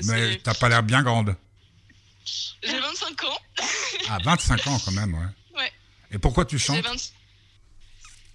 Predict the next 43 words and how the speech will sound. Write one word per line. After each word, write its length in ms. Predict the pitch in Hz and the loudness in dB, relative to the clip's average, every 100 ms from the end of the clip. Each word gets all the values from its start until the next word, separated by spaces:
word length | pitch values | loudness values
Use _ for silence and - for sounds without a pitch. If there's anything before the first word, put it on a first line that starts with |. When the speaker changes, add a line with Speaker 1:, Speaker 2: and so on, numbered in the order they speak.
| - | -6
Speaker 2:
euh, 720 | 269 254 247 240 240 240 240 226 _ 240 | -2 0 0 0 -2 -2 -4 -8 _ -4
bah, 160 | 233 | -4
ça 140 | 247 262 | -4 -4
a 60 | |
toujours 320 | 254 262 285 320 | -4 -6 -4 -6
été, 500 | 269 285 277 269 262 - - - - - - | -6 -4 -4 -4 -6 -12 -20 -20 -20 -20 -12
genre, 460 | - 269 254 254 226 | -6 -4 -4 -4 -8
enfin, 220 | 233 247 | -6 -6
ça 80 | 254 | -4
a 40 | 269 | -4
toujours 220 | 311 320 | -4 -4
été 200 | 320 285 | -4 -4
là. 320 | 233 247 285 | -2 -2 -4
J'ai, 160 | 247 226 | -6 -8
j'ai 160 | 220 226 | -8 -6
toujours 280 | 247 262 | -4 -2
adoré 360 | 254 240 240 226 | -2 -2 -4 -4
ça. 300 | - 233 262 - - - - - | -4 -4 -4 -6 -6 -4 -6 -4
Euh, 420 | 214 208 202 208 | -2 0 0 0
j'ai 100 | 220 | -2
commencé 240 | - 262 - | -2 -4 -2
par 140 | 269 | -2
le 80 | 262 | -2
violon, 280 | 247 254 254 | 0 0 0
donc 220 | 320 254 | -2 -2
je 60 | - | -2
suis 40 | |
plutôt 200 | - 254 | -4 -6
musicienne 460 | 254 233 233 285 277 | -4 -4 -4 -2 -2
à 20 | |
la 140 | 247 | -2
base. 280 | 214 233 285 | -2 -2 -2
Et 80 | 240 | -4
puis, 560 | - 220 214 214 214 214 | -6 -4 -4 -4 -6 -10
petit 260 | 226 - 214 | -10 -6 -6
à 80 | 208 | -4
petit, 340 | - 240 247 | -4 -2 -2
euh, 140 | 214 185 - - - - - | -2 -4 -6 -6 -8 -14 -10
j'ai, 300 | - 226 220 | -4 -2 -2
j'ai 160 | 214 233 | 0 -2
eu 80 | 226 | -2
envie, 380 | 226 226 240 | -4 -4 -2
euh, 480 | 233 202 196 190 190 | -2 -2 -4 -6 -8